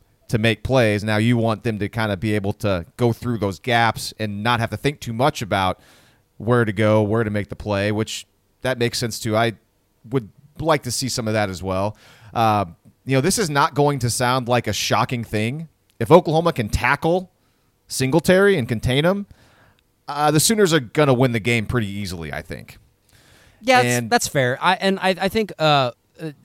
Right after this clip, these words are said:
Speaker 2: th-, there's certainly a lot to be said of them only returning two starters on the, on the offensive line.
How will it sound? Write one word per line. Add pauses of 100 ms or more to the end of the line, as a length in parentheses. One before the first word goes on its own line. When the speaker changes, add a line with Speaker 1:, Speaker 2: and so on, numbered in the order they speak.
(240)
Speaker 2:
th-,
there's
certainly
a
lot
to
be
said
of
them
only
returning
two
starters
on
the,
on
the
offensive
line.